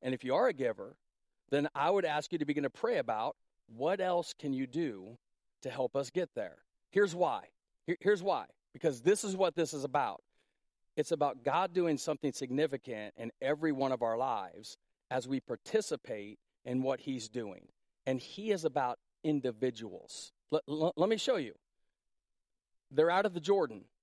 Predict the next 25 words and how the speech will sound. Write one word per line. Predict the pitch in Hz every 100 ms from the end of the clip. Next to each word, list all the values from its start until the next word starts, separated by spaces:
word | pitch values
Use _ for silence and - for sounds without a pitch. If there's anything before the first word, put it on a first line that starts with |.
| _ _ _ -
They're | 135
chopping | - 185 175 156
down | 156 139
trees. | - 180 131 76 - -
Let | 147
me | 190
show | -
you | 190
why | 175 165
this | 156 -
isn't | 165 143 127
just | 147 -
about | 139 131 127
a | 120
building. | 110 135 135 107 104
It's | 110
about | 123 120
individuals. | 131 127 120 123 101 90 - - _ _ -
Because | - 170 139 - _ _ _ _
every | 156 175 202
time | 202 180
you | 175
have | 170
an | 156
opportunity, | 147 127 - 202 131 110 117